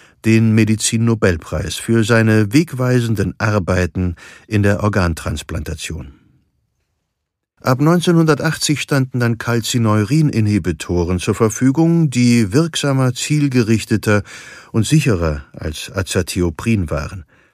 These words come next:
Mit der Einführung von Immunsuppressoren war die Tür weit aufgestoßen. Und die Transplantationsmedizin machte rasante Fortschritte.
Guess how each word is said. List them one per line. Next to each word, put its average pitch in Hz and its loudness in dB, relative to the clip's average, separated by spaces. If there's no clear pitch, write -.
Mit 135 2
der 143 2
Einführung 160 2
von 139 -2
Immunsuppressoren 127 0
war 113 2
die 107 -6
Tür 117 0
weit 110 -2
aufgestoßen. 85 -6
Und 98 -8
die - 0
Transplantationsmedizin 135 0
machte 120 0
rasante 107 0
Fortschritte. - -8